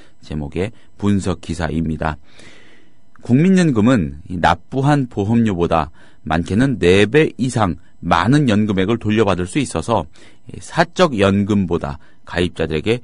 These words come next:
유리한 것으로 분석이 됐다. 이런 얘기입니다.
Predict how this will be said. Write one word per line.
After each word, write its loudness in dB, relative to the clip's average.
유리한 2
것으로 0
분석이 -4
됐다. -4
이런 2
얘기입니다. -6